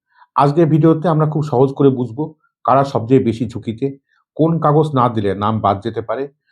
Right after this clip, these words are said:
আর কারা একদম নিশ্চিন্ত থাকতে পারেন। তাই অনুরোধ করব ভিডিওটা শেষ পর্যন্ত দেখবেন, আর নতুন হয়ে থাকলে চ্যানেলটা সাবস্ক্রাইব করে বেল আইকনটা on করে রাখবেন।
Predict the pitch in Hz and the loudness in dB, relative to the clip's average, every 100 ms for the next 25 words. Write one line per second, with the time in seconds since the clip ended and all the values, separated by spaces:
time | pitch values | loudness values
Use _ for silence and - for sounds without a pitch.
0 | _ - 107 98 127 139 123 120 113 151 | _ -6 -4 0 0 0 -4 -4 -2 0
1 | 113 110 - 107 101 92 90 82 73 73 | 0 -2 -6 -8 -8 -10 -12 -12 -12 -12
2 | 76 _ _ _ _ _ _ - 147 139 | -20 _ _ _ _ _ _ -2 2 4
3 | 147 156 156 156 170 113 120 131 127 117 | 4 2 2 0 0 -2 0 0 0 -6
4 | - 131 131 127 117 117 113 151 156 _ | -4 -4 -2 -4 -2 -4 -4 -6 -6 _
5 | _ _ - 107 101 131 170 151 147 120 | _ _ -4 -2 -2 -2 2 2 2 0
6 | 131 165 127 113 117 113 107 - 117 - | -4 -6 -4 -4 -4 -4 -4 -2 -4 -2
7 | 170 139 110 104 104 117 127 170 104 104 | -4 0 0 0 -2 -4 -4 -4 -4 -4
8 | 95 87 82 73 73 | -4 -4 -4 -8 -16